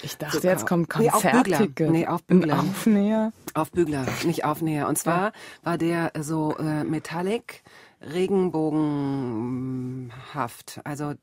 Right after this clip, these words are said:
Speaker 2: ne, aufbügeln,
Speaker 1: Mhm,
Speaker 2: vorsichtig,
Speaker 1: mhm.
Speaker 2: dass es nicht, äh, abbrennt, weil es bestimmt acht Mark kostete oder so. Hatte ich hinten auf dem Rücken über dem mit Edding gemalten Madness M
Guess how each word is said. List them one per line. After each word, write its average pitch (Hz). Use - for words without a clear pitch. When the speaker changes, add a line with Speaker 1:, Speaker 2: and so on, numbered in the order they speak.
Speaker 2:
ne, 233
aufbügeln, 233
Speaker 1:
Mhm, 196
Speaker 2:
vorsichtig, 233
Speaker 1:
mhm. -
Speaker 2:
dass 175
es 175
nicht, 170
äh, 160
abbrennt, 208
weil 170
es 160
bestimmt 170
acht -
Mark 160
kostete 196
oder 202
so. 226
Hatte 160
ich 151
hinten 185
auf -
dem 170
Rücken 165
über 180
dem 165
mit 156
Edding 170
gemalten 147
Madness 180
M 208